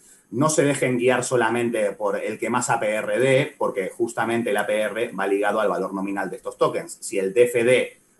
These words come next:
mañana baja un ochenta por ciento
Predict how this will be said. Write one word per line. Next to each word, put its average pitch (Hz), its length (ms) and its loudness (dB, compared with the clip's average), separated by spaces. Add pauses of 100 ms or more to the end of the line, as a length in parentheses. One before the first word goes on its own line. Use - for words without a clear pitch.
mañana 113 440 0
baja 113 520 0
un 117 140 2
ochenta 123 340 -2
por 120 140 0
ciento 127 540 0